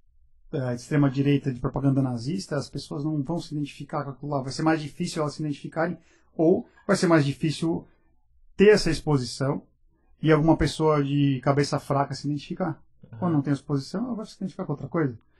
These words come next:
Speaker 1: Então, eu acho que esse é um dos maiores problemas desse governo, que deu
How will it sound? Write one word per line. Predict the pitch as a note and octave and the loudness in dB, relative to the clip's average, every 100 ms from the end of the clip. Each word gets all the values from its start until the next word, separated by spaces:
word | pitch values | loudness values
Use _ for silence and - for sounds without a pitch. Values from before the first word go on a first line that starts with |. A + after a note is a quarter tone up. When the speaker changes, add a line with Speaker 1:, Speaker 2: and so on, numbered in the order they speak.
| _ _ _ _ - | _ _ _ _ -4
Speaker 1:
Então, | C#3 D3+ D3 D3+ D#3 D#3 | -2 2 0 0 -2 0
eu | D3+ | 4
acho | D3+ - | 2 2
que | - D#3 D3+ D3+ D3 - | -6 -4 -2 -2 -4 -6
esse | - C#3 | -2 0
é | D#3 | 2
um | |
dos | C#3+ | 2
maiores | D3 D3 D3+ | 4 4 2
problemas | - E3+ E3 E3+ C#3+ | -2 -2 0 0 0
desse | C#3+ - | -4 -4
governo, | C#3 B2+ C#3 C3+ | -6 0 0 0
que | C3 - | -6 -14
deu | B2+ C#3 D3 D3 | 2 6 6 4